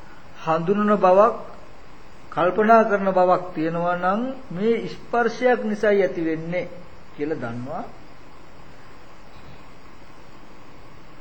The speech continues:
යම් විඥානන ලක්ෂණයක් දැනගන්න බවක් වෙනවනම් මේ නාම රූප නිසායි වෙන්නේ කියලා දන්නවා.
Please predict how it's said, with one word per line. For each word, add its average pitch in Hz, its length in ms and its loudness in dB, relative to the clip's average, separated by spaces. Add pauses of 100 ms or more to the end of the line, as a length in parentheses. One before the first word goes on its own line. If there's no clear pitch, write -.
(180)
යම් 170 420 4 (320)
විඥානන 226 680 6
ලක්ෂණයක් 180 720 4
දැනගන්න 233 640 6
බවක් 170 360 6
වෙනවනම් 190 380 -2
මේ 220 180 4
නාම 196 360 4
රූප 226 260 2
නිසායි 220 360 4
වෙන්නේ 202 400 2 (120)
කියලා 202 260 -2
දන්නවා. 127 360 -4